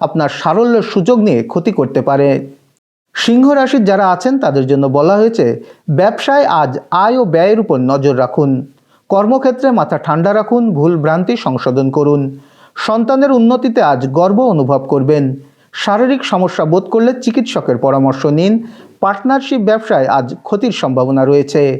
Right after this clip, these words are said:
বড় কোনো চুক্তিভিত্তিক কাজের সঙ্গে নিযুক্ত হতে পারেন।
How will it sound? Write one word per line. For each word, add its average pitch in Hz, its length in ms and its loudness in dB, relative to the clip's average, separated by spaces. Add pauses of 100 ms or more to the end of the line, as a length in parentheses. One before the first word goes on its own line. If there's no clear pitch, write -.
(500)
বড় 190 300 2
কোনো 269 240 2
চুক্তিভিত্তিক 247 800 0 (140)
কাজের 143 360 2
সঙ্গে 185 380 0
নিযুক্ত 208 440 0
হতে 143 220 0
পারেন। 139 460 0